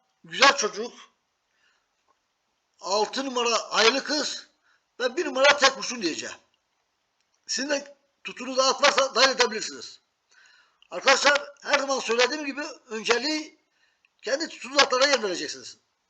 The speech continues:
Bize at alacaksınız arkadaşlar. Benim verdiğim atların hepsini yapmak mecburiyetinde değilsiniz. Benim gün üzerinde değerlendirmem bu şekilde arkadaşlar.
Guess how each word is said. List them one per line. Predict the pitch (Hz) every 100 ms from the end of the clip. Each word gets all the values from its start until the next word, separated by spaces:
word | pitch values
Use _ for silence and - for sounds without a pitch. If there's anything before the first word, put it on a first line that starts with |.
| _ _
Bize | 147 160 214 226 294 - - - _ _
at | 277 - -
alacaksınız | 269 - 220 196 185 - 190
arkadaşlar. | 190 277 202 160 -
Benim | 196 254
verdiğim | 254 240 277
atların | 262 247 262
hepsini | 269 - 262
yapmak | 262 262 - _ _ _ _ _ _
mecburiyetinde | 196 190 226 - 262 226
değilsiniz. | 277 208 165 131 - - _ _ _ _ _ _ _ _ _ -
Benim | 247 294 - _ _ _ _
gün | _ 208
üzerinde | 285 269 262
değerlendirmem | 262 262 262 262 285
bu | 294
şekilde | 247 233
arkadaşlar. | 233 196 202 240